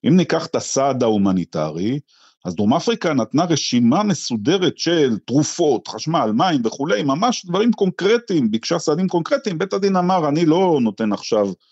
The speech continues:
הוראות קונקרטיות איזה הומניטרי." צריך להכניס את מה שצריך להכניס לרצועת עזה. אז גם הצווים שניתנו הם צווים מתונים יחסית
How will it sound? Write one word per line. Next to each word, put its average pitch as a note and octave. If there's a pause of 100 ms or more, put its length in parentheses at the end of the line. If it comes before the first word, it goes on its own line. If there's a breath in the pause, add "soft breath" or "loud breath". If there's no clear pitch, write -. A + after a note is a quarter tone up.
(380)
הוראות G#2+
קונקרטיות A2
איזה G#2+
הומניטרי." F#2+
צריך C#4
להכניס A3 (120)
את C3+
מה E3
שצריך B2
להכניס G#2+ (520 soft breath)
לרצועת D#2+
עזה. E2
אז E3 (100)
גם D#3
הצווים F#3+
שניתנו D#3+
הם G2
צווים C3
מתונים C#3
יחסית -